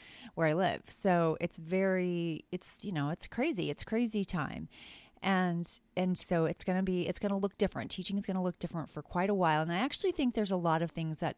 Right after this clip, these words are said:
that is, that are going to continue to be different for maybe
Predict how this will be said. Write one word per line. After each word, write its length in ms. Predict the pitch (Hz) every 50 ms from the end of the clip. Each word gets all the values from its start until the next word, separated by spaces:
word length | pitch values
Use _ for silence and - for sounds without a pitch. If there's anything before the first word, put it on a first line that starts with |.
| _ _ -
that 140 | 170 160
is, 220 | 165 156 - - - _
that 160 | - 160 151 135
are 100 | 143 143
going 280 | - 160 156 151 151 147
to 200 | - 160 147 131 _ _ - _ _ _ - - _ -
continue 480 | - - 156 147 - - 170 156 147 -
to 60 | 127
be 300 | - - 143 147 147 131 - - - _ _ _ _ -
different 400 | - 135 - - - - - - - - - -
for 340 | - 156 147 143 135 131 - _ -
maybe 500 | - 151 151 147 156 151 147 139 135 131